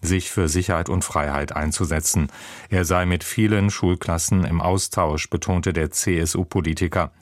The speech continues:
Der Gesetzentwurf sieht vor, dass ab kommendem Jahr alle achtzehnjährigen Frauen und Männer zu ihrem Interesse am Wehrdienst befragt werden.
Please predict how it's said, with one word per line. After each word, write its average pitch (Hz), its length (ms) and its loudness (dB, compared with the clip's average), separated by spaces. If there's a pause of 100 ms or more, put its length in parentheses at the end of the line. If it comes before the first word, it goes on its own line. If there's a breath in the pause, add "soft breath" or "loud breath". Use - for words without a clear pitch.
(340 loud breath)
Der 95 220 2
Gesetzentwurf 120 680 2
sieht 101 240 0
vor, 120 300 0
dass 101 240 0
ab - 220 -4
kommendem 98 640 2
Jahr 82 420 2 (300 loud breath)
alle 113 260 2
achtzehnjährigen 98 680 2
Frauen 101 280 0
und 90 160 0
Männer 98 360 2
zu - 180 -2
ihrem 95 400 0
Interesse 92 720 0
am 80 180 0
Wehrdienst 82 480 0
befragt 80 460 -2
werden. 82 320 0